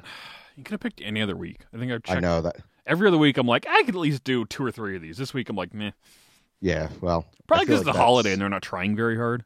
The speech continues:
Speaker 1: I assume they're closed in, like, at least a couple days this week.
Speaker 2: Yeah, maybe. I'm trying to think, like, are any of them, like, I feel like the cranberry one is kind of, like,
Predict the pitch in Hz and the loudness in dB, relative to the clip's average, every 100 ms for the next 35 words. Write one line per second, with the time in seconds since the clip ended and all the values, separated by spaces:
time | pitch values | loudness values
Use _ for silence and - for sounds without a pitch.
0 | - 95 - 117 90 - 92 110 101 101 | -10 -10 -6 -6 -6 -10 -10 -10 -10 -12
1 | 104 - _ _ - - _ _ _ _ | -14 -16 _ _ -20 -20 _ _ _ _
2 | _ _ - 110 - 95 - - - - | _ _ -12 -12 -8 -8 -8 -14 -18 -20
3 | - - 117 - 214 233 208 98 110 101 | -20 -18 -18 -12 -6 -6 -4 -4 -4 -4
4 | 95 - _ _ _ _ _ _ - 147 | -6 -10 _ _ _ _ _ _ -6 -4
5 | 269 294 - 143 - 82 80 101 104 117 | -4 -4 -4 -6 -4 -6 -2 0 2 2
6 | 170 175 160 - 113 123 190 190 - - | 0 0 -2 -2 -2 2 2 2 0 0
7 | 90 107 101 85 85 82 82 82 - _ | 2 4 4 4 4 4 2 -2 -4 _
8 | _ _ 85 78 - _ _ _ _ - | _ _ -6 -6 -8 _ _ _ _ -12
9 | - 78 90 127 135 151 - _ _ _ | -6 -2 2 2 2 -2 -14 _ _ _
10 | _ _ _ _ _ - 139 143 | _ _ _ _ _ -4 -2 -2